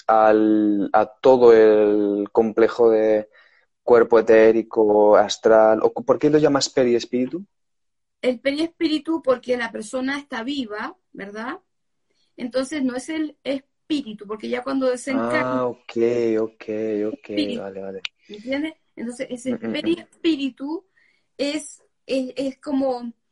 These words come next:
Speaker 2: es como en el campo áurico, por eso dice impacta
Speaker 1: Sí.
Speaker 2: el campo áurico, el campo etérico y, y, y todos los campos, los cuerpos que conformamos el ser humano,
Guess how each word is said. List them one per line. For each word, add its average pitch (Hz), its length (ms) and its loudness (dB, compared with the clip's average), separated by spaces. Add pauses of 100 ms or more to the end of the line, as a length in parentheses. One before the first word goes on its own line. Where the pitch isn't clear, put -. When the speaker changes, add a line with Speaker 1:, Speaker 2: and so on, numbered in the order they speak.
(180)
Speaker 2:
es 277 140 -10
como 285 220 -4
en 269 120 -2
el 262 120 -8
campo 285 420 -6
áurico, 254 340 -10
por 226 100 -10
eso 277 120 -12
dice 294 220 -10
impacta - 680 -10
Speaker 1:
Sí. 226 140 -10 (240)
Speaker 2:
el 233 120 -18
campo 240 460 -6
áurico, 247 720 -8 (240)
el 233 160 -12
campo 247 380 -10
etérico 220 840 -12 (400)
y, 226 420 -12 (380)
y, 220 40 -18
y 208 60 -16
todos 254 280 -4
los 262 160 -8
campos, 277 460 -4
los 240 160 -8
cuerpos 320 600 -6
que 247 140 -16
conformamos 240 1120 -10 (460)
el 220 160 -10
ser 240 260 -10
humano, 254 420 -6